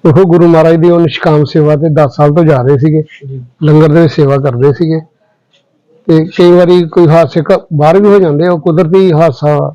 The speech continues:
Speaker 1: ਉਹਨਾਂ ਦਾ ਪੈਰ ਫਿਸ-, ਫਿਸਲਣ ਕਰਕੇ ਰਾਤ ਦੇ ਇੱਕ ਵਜੇ ਬੜੇ ਚਾਅ ਨਾਲ ਉਹ ਗਏ ਆ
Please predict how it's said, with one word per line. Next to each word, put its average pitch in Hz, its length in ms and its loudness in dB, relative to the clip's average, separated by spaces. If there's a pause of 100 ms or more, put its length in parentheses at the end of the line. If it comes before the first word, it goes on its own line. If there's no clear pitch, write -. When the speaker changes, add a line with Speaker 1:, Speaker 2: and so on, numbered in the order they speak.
(100)
Speaker 1:
ਉਹਨਾਂ 156 200 -2
ਦਾ 147 160 -2 (440)
ਪੈਰ 151 200 2
ਫਿਸ-, 165 260 -4
ਫਿਸਲਣ 170 380 2
ਕਰਕੇ 151 340 -2 (680)
ਰਾਤ 151 240 2
ਦੇ 147 120 2
ਇੱਕ - 160 -2
ਵਜੇ 147 340 2 (200)
ਬੜੇ 160 200 2
ਚਾਅ 156 280 0
ਨਾਲ 175 180 2
ਉਹ 170 120 0
ਗਏ 147 220 2
ਆ 151 80 0